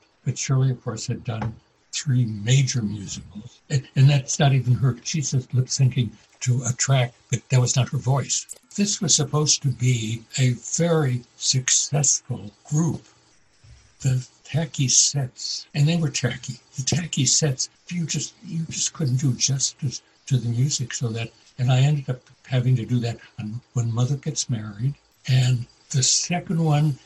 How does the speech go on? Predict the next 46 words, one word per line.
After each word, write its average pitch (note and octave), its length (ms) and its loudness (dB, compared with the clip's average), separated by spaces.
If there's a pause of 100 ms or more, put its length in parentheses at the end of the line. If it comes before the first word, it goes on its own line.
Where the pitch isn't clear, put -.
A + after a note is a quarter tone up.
I C3 60 -2
mean, B2+ 140 4
that C#3 160 4
was C3 160 0
a B2+ 40 -2
set, C3 320 2
and B2+ 120 -2
I B2+ 80 0
was A#2+ 260 -4 (180)
in A#2+ 160 2
no B2+ 220 4 (480)
position B2+ 640 2 (280)
to A#2+ 120 -2
say, C3+ 180 0
"Oh, A2+ 280 -4 (180)
we A#2 80 0
shouldn't A2 300 -2
do A#2 160 -4
it A2+ 60 -10
that G2+ 160 -4
way," A2 100 -8
because A#2 340 -4 (420)
the, B2+ 140 -2 (180)
they B2+ 120 0
started C#3+ 440 0
on C3 140 4
the B2 80 2
set, B2+ 300 0
and A#2+ 160 0
then B2+ 140 4
it A#2+ 100 0
became, A#2+ 480 -4 (200)
the C3 60 -4
song C3+ 380 4
became B2 480 -4 (320)
the C3 80 2
background B2 640 0 (200)
to B2+ 200 0
a A#2+ 60 -10
montage B2 800 -2 (200)
having A2 280 0
to A2 100 -10
do A#2 420 -2 (300)
with - 380 -2
the - 160 -2
courtship - 600 -4